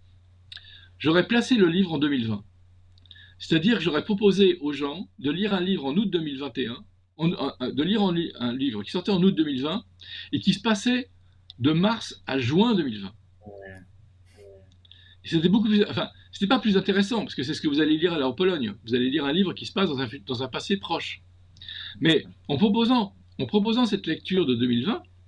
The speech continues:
Speaker 1: c'était plus, plus intéressant encore, en fait. Parce que, ça disait quelque chose d'une potentialité d'un reset du monde, d'un, d'un bouton de redémarrage,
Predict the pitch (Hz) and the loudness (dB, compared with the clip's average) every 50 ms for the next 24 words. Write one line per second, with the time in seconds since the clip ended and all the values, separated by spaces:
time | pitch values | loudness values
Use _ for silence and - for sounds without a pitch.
0 | - - - - - - - - - - - - - - _ - - - - _ | -20 -20 -20 -20 -20 -20 -20 -20 -20 -20 -20 -20 -20 -20 _ -20 -20 -20 -20 _
1 | - - - - - - - - - - - 127 117 208 202 - 214 190 170 - | -20 -20 -20 -20 -20 -20 -20 -20 -14 -12 -2 2 4 4 6 6 4 2 2 0
2 | - - - 214 214 185 196 165 147 143 - 226 190 151 - 202 180 143 113 101 | -2 0 2 2 4 2 2 0 0 0 0 0 -2 0 0 0 0 0 -2 -6
3 | 107 - 117 - - - - - - - - - - - - - - - - 135 | -6 -6 -6 -6 -8 -12 -20 -20 -20 -20 -20 -20 -20 -20 -20 -20 -8 -2 -2 -2
4 | 135 - - - 208 196 220 226 208 160 131 127 - - _ _ _ _ _ _ | -2 -2 0 4 4 4 6 4 4 2 2 0 -2 -6 _ _ _ _ _ _
5 | _ - - 143 135 123 147 175 160 151 175 170 196 233 294 - _ _ _ _ | _ -6 -2 -2 0 0 -2 -4 -2 -2 0 0 -2 -2 -6 -8 _ _ _ _
6 | _ _ _ _ _ _ _ _ _ - - 196 202 196 190 170 165 - 185 175 | _ _ _ _ _ _ _ _ _ 2 4 4 4 4 0 -2 -2 -2 0 0
7 | 190 214 214 170 147 123 - _ _ _ _ _ - 139 147 123 - 190 196 208 | 0 0 -2 -4 -8 -10 -12 _ _ _ _ _ -14 -12 -10 -8 -6 -4 -4 -2
8 | 190 190 - 185 165 160 160 - 208 208 196 156 135 147 165 - - 175 160 - | -4 -2 0 0 0 -2 -2 -4 -4 -2 -2 -2 -2 -2 -2 -2 -4 -6 -6 -8
9 | - - - _ _ _ _ _ _ _ _ _ _ _ _ _ _ _ _ _ | -14 -20 -20 _ _ _ _ _ _ _ _ _ _ _ _ _ _ _ _ _
10 | - 117 139 143 139 123 110 98 98 - _ _ _ _ _ _ _ _ _ - | -4 -2 0 0 0 0 -2 -4 -8 -10 _ _ _ _ _ _ _ _ _ -6
11 | 127 127 123 120 120 120 117 113 113 110 110 110 110 - 107 110 - 104 120 123 | -4 -2 0 0 0 0 0 -2 -2 -4 -4 -6 -8 -10 -10 -8 -4 -2 -2 0
12 | 123 147 180 - - 202 202 180 165 175 170 175 160 160 151 139 131 - - - | 0 0 0 4 6 6 6 6 6 4 4 4 2 0 -2 -4 -4 -6 -8 -12
13 | - | -16